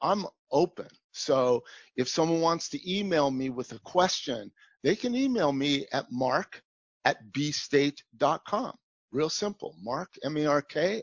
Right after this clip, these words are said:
at b state dot com. If they have any further questions or they wanna talk about their particular organization, you know, there's no commitments to do anything with us. We're just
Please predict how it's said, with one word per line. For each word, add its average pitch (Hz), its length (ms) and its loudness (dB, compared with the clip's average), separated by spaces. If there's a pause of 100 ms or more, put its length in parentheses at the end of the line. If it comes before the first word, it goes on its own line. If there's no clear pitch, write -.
at 117 200 -12
b 147 100 -8
state 147 380 -4
dot 143 280 0
com. 156 280 -6 (480)
If 120 200 -8
they 131 140 -2
have 127 220 -4
any 131 120 -4
further 123 320 -4
questions 202 800 -2
or 131 480 2 (540)
they 131 100 2
wanna 135 280 2
talk 135 300 -4
about 120 340 -2 (260)
their 139 160 4
particular 139 540 -6
organization, 160 1000 -2 (520)
you 175 100 0
know, 135 240 4 (100)
there's 190 200 2
no 254 180 8
commitments 175 560 -4
to 147 60 -12
do 143 260 2
anything 190 380 -2
with 190 160 -4
us. 214 360 -2 (140)
We're 160 500 4
just - 300 -6